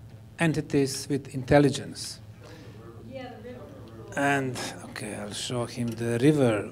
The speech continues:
of orbs. Now, here's the floor, the cable, and you will see millions of orbs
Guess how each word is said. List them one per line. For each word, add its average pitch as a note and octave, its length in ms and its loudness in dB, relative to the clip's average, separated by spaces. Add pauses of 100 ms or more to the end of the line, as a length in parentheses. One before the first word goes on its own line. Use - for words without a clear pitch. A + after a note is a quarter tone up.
of G#2+ 180 -6
orbs. - 840 -10 (2500)
Now, D#3 260 0 (220)
here's G#3 320 8
the D3+ 360 10 (920)
floor, F#3 520 10 (920)
the - 100 -14
cable, F3+ 640 6 (720)
and D3 400 -2 (800)
you D3 80 -10
will C#3+ 100 -4
see C#3+ 300 2 (680)
millions D3+ 800 6
of G#2+ 120 -10 (160)
orbs - 1040 -8